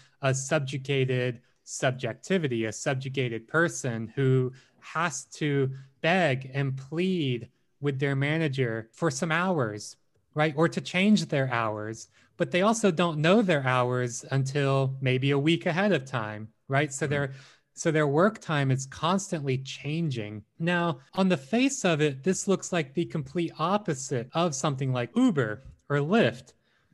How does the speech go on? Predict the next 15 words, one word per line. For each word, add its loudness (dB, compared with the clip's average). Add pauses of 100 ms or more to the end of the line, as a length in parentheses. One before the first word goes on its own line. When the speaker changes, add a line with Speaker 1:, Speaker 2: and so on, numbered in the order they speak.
(160)
Speaker 1:
which 2
promises 0
you 2 (220)
no 4
manager 0
telling 4
you 0
Speaker 2:
Mm-hmm. 0
Speaker 1:
when -2
and -2
where 0
you -2
have 0
to -4
work. -6